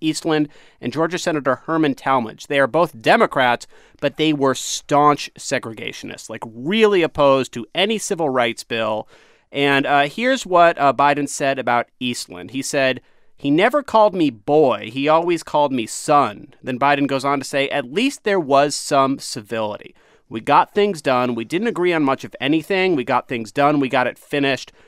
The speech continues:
But today you look at the other side and you're the enemy. Not the opposition, the enemy. We don't talk to each other anymore." Now, some of you make fun of me sometimes for my obsession with Robert Caro's L B J books, but they were actually newsy and useful here because I was looking up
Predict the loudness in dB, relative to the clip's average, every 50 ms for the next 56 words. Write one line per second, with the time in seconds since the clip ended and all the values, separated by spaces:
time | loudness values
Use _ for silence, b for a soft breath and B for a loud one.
0 | b b -10 -8 -8 -4 0 2 4 4 4 4 2 0 -2 -2 -4 -2 0 0
1 | 0 0 0 0 0 2 2 2 0 -2 -2 -2 -2 -2 -2 -4 -6 -6 -6 -6
2 | -6 -8 -10 -6 -2 -2 -2 0 0 0 0 0 0 -2 -4 -6 -6 -4 -4 -4
3 | -4 -4 -6 -6 -6 -6 -6 -6 -8 -10 -12 -10 -4 -2 -2 -2 -2 -2 0 2
4 | 2 2 2 0 -6 -10 -8 -6 -8 -8 -8 -8 -10 -10 -10 -10 -12 -18 -20 b
5 | b b b b b b b b b -2 -2 0 2 2 2 2 2 2 2 2
6 | 0 0 0 0 2 2 4 4 2 0 0 -2 -4 -4 -4 -4 -4 -4 -4 -8
7 | -10 -8 -6 -4 -4 -4 -4 -6 -6 -4 -4 -4 -4 -4 -6 -8 -8 -6 -4 -4
8 | -4 -4 -4 -8 -6 -4 -2 -2 -2 -4 -6 -8 -8 -8 -8 -6 -4 -4 0 2
9 | 2 2 2 0 -4 -6 -4 -2 -2 0 0 0 0 0 -2 -4 -4 -2 -2 -2
10 | -4 -4 -2 -2 -2 -2 0 0 -2 -2 -2 -6 -8 -6 -6 -6 -6 -6 -8 -10
11 | -10 -10 -10 -10 -10 -10 -12 -10 -10 -10 -6 -4 -2 2 4 4 2 2